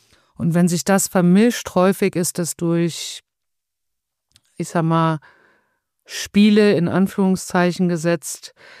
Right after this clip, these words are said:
weil es ist kein echtes Spiel. Wenn ich Hunde, die auch da eine gewisse Genetik mitbringe,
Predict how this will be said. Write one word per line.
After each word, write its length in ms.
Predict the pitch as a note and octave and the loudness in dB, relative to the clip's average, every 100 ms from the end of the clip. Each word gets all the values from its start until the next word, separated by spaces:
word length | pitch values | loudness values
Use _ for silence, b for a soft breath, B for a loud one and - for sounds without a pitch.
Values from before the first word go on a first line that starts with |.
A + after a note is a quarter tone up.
| B B B | B B B
weil 240 | E3 D#3+ | -2 0
es 120 | E3 D#3 | 0 -4
ist 140 | - | -6
kein 200 | - E3 | -4 -2
echtes 340 | - - - | -4 -6 -10
Spiel. 560 | - - G3 G3+ G#3+ G3+ | -12 -4 0 2 2 2
Wenn 160 | F3 E3+ | 2 0
ich 220 | D#3+ - | -2 -2
Hunde, 260 | F#3 F#3+ E3+ | 0 0 0
die 580 | F3 E3+ E3+ E3 E3 - | -2 0 0 0 -2 -6
auch 180 | - D3+ | -6 -6
da 300 | - E3+ F3 | -2 0 2
eine 200 | D#3+ E3+ | 0 -2
gewisse 380 | D#3+ D#3+ E3+ F3 | -2 -4 -4 -6
Genetik 520 | E3+ E3 F3 F#3 - | -4 -2 -2 -4 -4
mitbringe, 800 | F3 - - F3+ F3 F3 F3 E3+ | -4 -4 -6 -2 0 2 2 -2